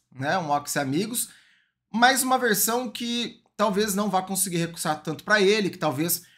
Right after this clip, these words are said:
vá deixar ele mais solto num ambiente, num campeonato, onde os times não vão ter muitas táticas absurdas, et cetera. Então, pode ser que esse time consiga chegar longe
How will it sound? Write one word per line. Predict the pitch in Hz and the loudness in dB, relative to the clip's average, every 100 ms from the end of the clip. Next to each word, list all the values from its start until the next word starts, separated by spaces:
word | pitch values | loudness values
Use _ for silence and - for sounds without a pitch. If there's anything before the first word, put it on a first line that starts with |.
| _ | _
vá | - 151 | 2 2
deixar | 156 170 160 | 4 2 2
ele | 160 | 2
mais | 175 170 | 0 0
solto | - 165 190 185 147 | 0 0 0 -2 -4
num | 139 | -2
ambiente, | 147 135 143 165 139 | -2 -2 -2 -4 -4
num | 127 | -6
campeonato, | 131 131 135 139 151 151 139 | -6 -6 -4 0 0 -2 -6
onde | 147 147 156 - _ - | -4 -2 -4 -6 _ -8
os | 151 | -4
times | - 165 165 | -2 -2 -2
não | 226 | -4
vão | 147 175 | -2 -2
ter | 151 143 | -2 -2
muitas | 147 156 160 139 127 | 2 2 2 0 -6
táticas | - 143 147 135 - 131 131 | 4 10 10 8 0 -4 -4
absurdas, | 135 120 147 156 139 127 123 | 0 0 2 2 2 0 -4
et | 123 | -4
cetera. | - 113 120 120 | -4 -6 -8 -2
Então, | 170 196 - - _ | -2 -2 -8 -20 _
pode | - 214 247 | 2 2 2
ser | - 214 | 0 0
que | 214 | 0
esse | 202 - | 0 0
time | 208 196 | 0 -2
consiga | 196 185 - 185 170 | -4 -2 -2 0 0
chegar | - 175 196 | 0 4 4
longe | 208 269 254 | 4 2 0